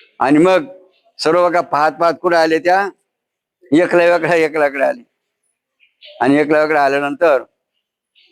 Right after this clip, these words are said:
त्या ठिकाणी त्याला विचारण्यात आलं, "तुझे गुरु कोण सांग?" म्हणे.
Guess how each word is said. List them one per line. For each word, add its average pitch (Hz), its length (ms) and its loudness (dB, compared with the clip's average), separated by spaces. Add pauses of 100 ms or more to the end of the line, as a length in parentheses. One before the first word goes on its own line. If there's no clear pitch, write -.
(420)
त्या 160 100 0
ठिकाणी 160 580 0 (600)
त्याला 156 160 2
विचारण्यात 190 420 2
आलं, 175 140 2
"तुझे 175 220 -2
गुरु 180 220 0
कोण 175 160 -2
सांग?" 196 220 0
म्हणे. 160 200 -2